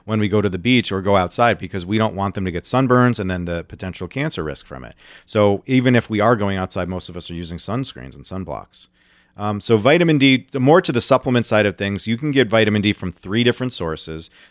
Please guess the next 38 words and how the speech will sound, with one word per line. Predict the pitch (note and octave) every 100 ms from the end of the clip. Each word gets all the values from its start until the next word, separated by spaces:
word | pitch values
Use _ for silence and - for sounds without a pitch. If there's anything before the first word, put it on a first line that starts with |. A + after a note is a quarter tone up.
| _ -
Two | C#3 D3
of | C3
them | B2+ A2+
are | G2+
not, | G2+ G2+ G#2 - - -
like, | F#2 F2 -
a-, | G2+ G2+ -
animal | G2+ G2+ G2
friendly. | - F2+ E2+ E2
They're, | E2 E2+ D#2
they're | F2 E2+
not | F2+ F2
vegan. | F2+ F2 E2 E2
So | - F2
we | E2 F2+
have | F2 F2 E2+ -
fish, | _ - A2+ A#2 - - _ -
so | -
cod | F2 - G2+ G2
liver, | G2 F2 F2
you | G2 F2
squeeze | - G2+ G2
out | F#2 F2
the | F#2
cod | F#2 F2 E2+ - - -
liver | G#2 G2+ F#2+
and | F#2
you'll | F#2
get | F2+ E2+
vitamin | F2+ F2 F2 E2+
D. | E2 E2 - _ -
And | G2+ F#2+ F#2+
the | F#2 G2+
other | A#2 G#2+
source | G#2 - G2+ -
is | F#2 F2
sheep's | - D3+ E3 -
wool. | E2 -